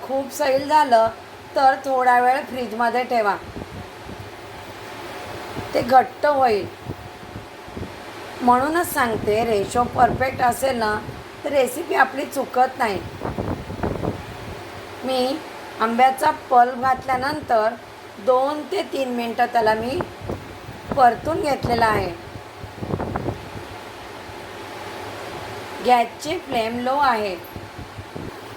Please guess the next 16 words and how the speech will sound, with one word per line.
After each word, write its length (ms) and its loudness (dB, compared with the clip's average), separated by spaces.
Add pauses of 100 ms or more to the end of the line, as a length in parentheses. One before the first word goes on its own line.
(600)
स्वादासाठी 1200 2 (400)
अर्धा 360 4
चमचा 520 2
वेलची 440 -2
पावडर 480 2 (2500)
मिक्स 320 0
करते. 460 2 (920)
पहा, 260 4 (600)
मिश्रण 640 2
घट्ट 340 4
व्हायला 360 6
लागलं 400 2 (720)
आणि 360 2 (680)
तुम्ही 240 2
हापूस 560 2
आंबा 420 2